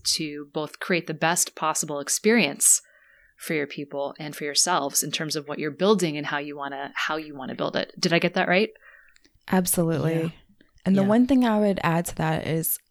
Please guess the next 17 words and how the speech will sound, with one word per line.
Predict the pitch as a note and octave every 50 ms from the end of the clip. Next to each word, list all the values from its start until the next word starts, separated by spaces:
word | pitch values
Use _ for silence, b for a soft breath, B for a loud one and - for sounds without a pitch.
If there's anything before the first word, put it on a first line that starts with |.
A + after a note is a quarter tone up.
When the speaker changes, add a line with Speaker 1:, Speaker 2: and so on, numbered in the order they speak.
| _ _ F3+
Speaker 2:
alignment | E3+ F3+ E3+ E3 E3 F3 F3 E3+ D3
and | C#3+ D#3+
integrity | D#3+ D#3 - D3+ D3 D3+ E3 D#3+ D#3 D3+ D3 - - E3+ F3 - _
is | D#3+ D#3+
so | - - - D#3 D#3 D#3
important | D#3 D3+ - D3 C#3 - - -
to | - - - -
us. | B1 - - - -
And | - D#3 D3+
so | - - E3 D#3+ D#3+ D#3+ - -
having | - - E3 F3 F#3 G3 F#3+ F3+
those | E3+ E3 D#3 -
answers | - D3+ D#3 D3+ - - D#3 D3+ D3+ D3 C#3+ D#3+ - - B B B B B B B B B B B B B B
really | F3 D3+ E3 F3 E3 F3 E3+ E3
led | E3 E3 D#3+
us | D#3 D#3+ - - - -
to | E3+ E3 D3+ D3 D3 -